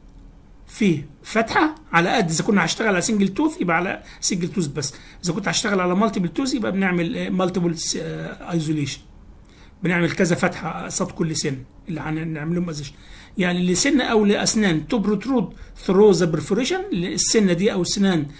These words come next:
اللي هعملهم ايزوليشن بيبقوا معديين من ال،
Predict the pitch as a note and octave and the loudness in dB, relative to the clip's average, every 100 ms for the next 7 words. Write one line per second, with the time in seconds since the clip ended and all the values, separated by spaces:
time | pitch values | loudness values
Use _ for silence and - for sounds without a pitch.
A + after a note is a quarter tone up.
0 | - - D3+ E3+ G3 F#3 G#3+ - - - | -12 -6 -2 2 2 0 -2 -6 -18 -10
1 | D3 F#3 G#3+ - F3 - - - - - | -2 0 0 0 -2 -4 -16 -20 -20 -20
2 | - - - - - G#3 D#3+ F3 D3+ F#3 | -20 -20 -20 -20 -6 2 4 2 0 4
3 | G#3+ G3 F#3 G3+ D3 | 6 6 6 6 4